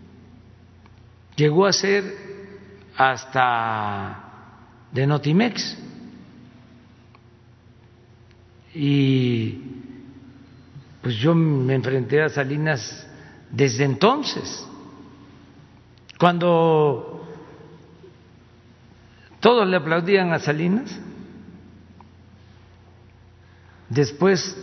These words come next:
de, eh, la espectacularidad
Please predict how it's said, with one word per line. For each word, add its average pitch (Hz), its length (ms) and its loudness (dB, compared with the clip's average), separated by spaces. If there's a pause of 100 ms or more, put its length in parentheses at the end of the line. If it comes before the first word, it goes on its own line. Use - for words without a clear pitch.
(300)
de, 120 1080 2 (680)
eh, 110 640 -8
la 117 160 -2
espectacularidad 131 1200 -2